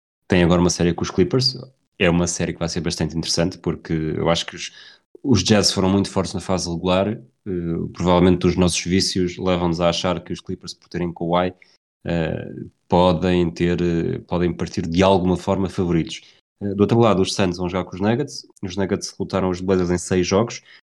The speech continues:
com o Jokic, eh, acho que a maior conclusão desse, dessa, hum, dessa série, além do,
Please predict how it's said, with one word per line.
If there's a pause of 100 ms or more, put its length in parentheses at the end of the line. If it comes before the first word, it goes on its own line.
(280)
com
o
Jokic,
eh,
acho
que
a
maior
conclusão
desse,
dessa,
hum, (1000)
dessa
série,
além
do,